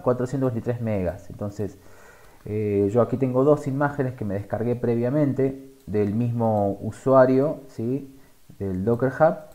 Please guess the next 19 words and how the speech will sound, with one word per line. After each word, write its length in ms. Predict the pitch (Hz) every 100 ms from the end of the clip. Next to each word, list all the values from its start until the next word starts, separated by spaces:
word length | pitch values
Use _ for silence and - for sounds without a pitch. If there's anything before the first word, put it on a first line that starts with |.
| - _ - -
eh, 280 | 98 98 -
una 300 | 110 120 113
con 120 | 110
Asterix 260 | 110 - 117
dieciséis, 540 | 123 131 131 185 196 -
una 300 | 123 123 113
con 180 | 104 92
Asterix 440 | 104 117 104 110
trece. 300 | - 160 170
Son 220 | 139 131 123
imágenes 420 | 117 127 131 117 -
que, 240 | 113 120 123 - - - -
eh, 160 | 87
ya 140 | 101 135
están 320 | - 147 127
empaquetadas 760 | 123 113 113 - 110 123 123
con 160 | 123 117
Asterix 420 | 120 - 107 110
adentro. 520 | 110 147 190 175 196